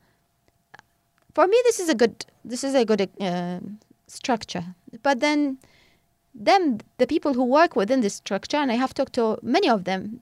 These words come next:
they always say it is like, people come to me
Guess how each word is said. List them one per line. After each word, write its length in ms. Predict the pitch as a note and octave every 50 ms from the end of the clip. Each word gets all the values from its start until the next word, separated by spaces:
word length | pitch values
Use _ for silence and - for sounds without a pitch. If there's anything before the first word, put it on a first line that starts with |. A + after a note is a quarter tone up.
| _ -
they 120 | - D4
always 300 | D4 G#4 B4 G4 F4 -
say 240 | - - D#4 C#4+ A#3
it 60 | A3+
is 100 | G#3 G#3+
like, 240 | A3+ A3+ A3+ A3+ - _ _ _ _ _ _ _ _ _ _
people 200 | - E4+ G4 G#4+
come 200 | - - E4+ F#4+ F#4
to 140 | - C#4+
me 320 | A3+ G3 G3 G#3+ D4 E4+